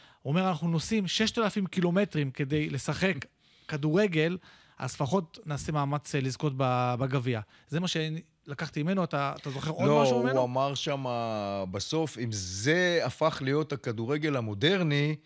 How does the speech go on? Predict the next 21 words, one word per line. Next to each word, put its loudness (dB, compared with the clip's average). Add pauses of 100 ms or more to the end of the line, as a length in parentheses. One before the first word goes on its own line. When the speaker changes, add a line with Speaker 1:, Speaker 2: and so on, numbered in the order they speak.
(460)
Speaker 1:
אז 2
אני 2
אולד 2
סקול. -4
Speaker 2:
אז 2
אני 2 (160)
שמח 4
שאני 0
נשארתי 2
אולד 4
פשן, 2
כאילו 4
Speaker 1:
כן. 4
Speaker 2:
שאני 0
מהדור 2
הישן." 0
Speaker 1:
נכון, -2 (100)
Speaker 2:
אני 0 (120)
Speaker 1:
נכון. 4 (220)
Speaker 2:
גאה 6
בזה 6